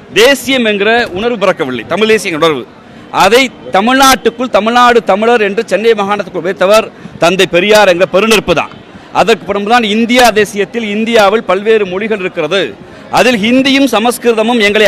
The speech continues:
ஆளக்கூடாது, ஒடுக்கக்கூடாது என்று தமிழ்நாடு தமிழருக்கு என்ற கருத்தியல் விதைத்தார். அதைத்தான்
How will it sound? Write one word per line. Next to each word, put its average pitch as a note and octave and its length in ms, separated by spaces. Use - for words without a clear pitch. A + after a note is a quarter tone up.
ஆளக்கூடாது, G#3+ 600
ஒடுக்கக்கூடாது G3+ 600
என்று F#3+ 200
தமிழ்நாடு A#3+ 420
தமிழருக்கு A3 420
என்ற F#3+ 180
கருத்தியல் A3 400
விதைத்தார். F3 360
அதைத்தான் B3 480